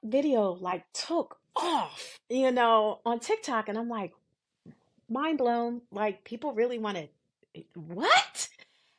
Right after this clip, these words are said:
And so I was super excited about it. And I'm like, "Wow, what a platform to be able to share what I love."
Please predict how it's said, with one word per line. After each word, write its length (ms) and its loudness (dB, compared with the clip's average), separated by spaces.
And 200 6
so 160 4
I 120 10
was 180 4
super 340 0
excited 540 4
about 420 2
it. 180 2
And 120 -6
I'm 120 -4
like, 240 -4
"Wow, 440 2
what 200 0
a 60 4
platform 920 -2
to 100 -4
be 220 -6
able 260 0
to 160 -8
share 460 0
what 160 -2
I 160 2
love." 560 4